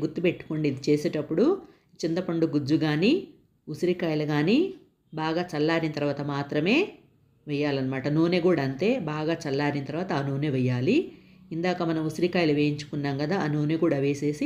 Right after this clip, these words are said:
ఒకసారి బాగా కలిపేసుకోవాలి. అంటే మూడో రోజు ఒకసారి చూసుకొని ఉప్పు తగ్గిందంటే వేసుకోండి. నూనె కూడా ఇంకొంచెం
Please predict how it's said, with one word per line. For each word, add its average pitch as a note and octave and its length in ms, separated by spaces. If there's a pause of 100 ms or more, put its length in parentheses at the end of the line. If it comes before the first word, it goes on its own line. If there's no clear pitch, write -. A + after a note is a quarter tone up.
(140)
ఒకసారి D3+ 440
బాగా C3+ 340
కలిపేసుకోవాలి. C3 800 (1200)
అంటే D#3+ 360
మూడో E3+ 260
రోజు D#3 200
ఒకసారి D3 420
చూసుకొని D#3 480 (520)
ఉప్పు D#3+ 200 (100)
తగ్గిందంటే D3+ 600
వేసుకోండి. C#3+ 540 (440)
నూనె F3+ 300
కూడా F#3+ 160
ఇంకొంచెం C#3+ 300